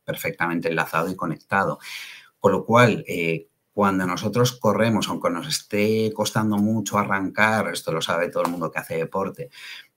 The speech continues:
y cuando llevamos un rato corriendo, de pronto nos deja de costar tanto. Notamos ese subidón del corredor, nos enganchamos a correr. Pues muy bien, en el caso de los perros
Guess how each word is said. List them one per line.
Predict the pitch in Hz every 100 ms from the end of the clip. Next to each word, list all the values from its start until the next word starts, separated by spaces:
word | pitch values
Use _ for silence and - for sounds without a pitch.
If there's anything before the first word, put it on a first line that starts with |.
| _ _ _ _
y | 131 110 - - _
cuando | 107 107 101 95
llevamos | 90 107 120 127
un | 123
rato | 117 107 101
corriendo, | 101 113 117 104 104 -
de | -
pronto | 95 107 104 117
nos | 95 87
deja | 98 87
de | 82 82
costar | 80 - 80 -
tanto. | 85 80 69 65 -
Notamos | 90 90 90 95 101
ese | 98 104
subidón | - 92 85 95 92
del | 85
corredor, | 82 82 78 85 85 76
nos | 82 80
enganchamos | 82 80 73 78 101 101 -
a | -
correr. | - 80 85 80 - - -
Pues | - 90
muy | 101 104
bien, | 101 95 90
en | 78
el | 76
caso | 78 110
de | 92
los | 87 -
perros | - 104 92 98 -